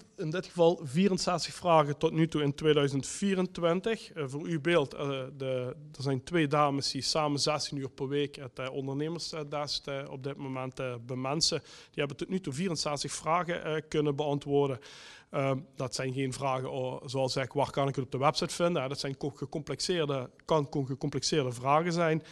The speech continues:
Ik noem maar eens een, bijvoorbeeld een leegstaande locatie die in de verkoop staat. Dat bestaat uit twee onderdelen. Nou, eh, één ondernemer wil dat, eh, eh, huren van de andere ondernemer en wil daar vervolgens, eh,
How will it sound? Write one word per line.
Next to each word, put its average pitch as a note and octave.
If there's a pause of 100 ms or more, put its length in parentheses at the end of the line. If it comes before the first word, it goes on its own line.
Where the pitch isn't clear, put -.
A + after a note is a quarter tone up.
(220)
Ik -
noem F#3
maar F3
eens C3+
een, C3
bijvoorbeeld C3
een D3
leegstaande E3
locatie F#3 (420)
die E3+
in D3
de C3+
verkoop F3+
staat. E3
Dat C3
bestaat C#3+
uit D3
twee F3+
onderdelen. F3+ (500)
Nou, D3
eh, E3
één F3+
ondernemer E3
wil D#3+
dat, C3+
eh, D#3 (120)
eh, B2+
huren G#3+ (120)
van E3
de D#3+
andere E3
ondernemer D#3
en D#3+
wil E3
daar D3+
vervolgens, D#3
eh, D#3